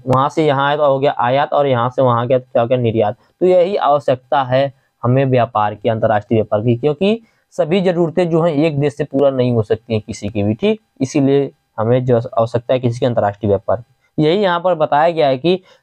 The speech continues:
सभी देश जो होते हैं अपने देश के निवासियों की खपत की तुलना में अधिक वस्तुओं का उत्पादन करते हैं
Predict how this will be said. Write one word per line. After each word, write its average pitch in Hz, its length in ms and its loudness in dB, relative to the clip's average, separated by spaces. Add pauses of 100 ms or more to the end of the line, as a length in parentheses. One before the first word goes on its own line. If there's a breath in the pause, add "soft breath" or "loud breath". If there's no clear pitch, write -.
(120)
सभी 165 240 0
देश 175 240 0
जो 156 100 0
होते 147 180 0
हैं 160 80 0
अपने 160 160 2
देश 160 300 -2
के 160 80 -2
निवासियों 139 480 0
की 151 120 -2
खपत 139 400 -4
की 135 80 -2
तुलना 127 420 0
में 151 240 0 (300 soft breath)
अधिक 151 400 0
वस्तुओं 156 460 0
का 160 280 0 (220 loud breath)
उत्पादन 131 460 -2
करते 120 320 0
हैं 107 180 2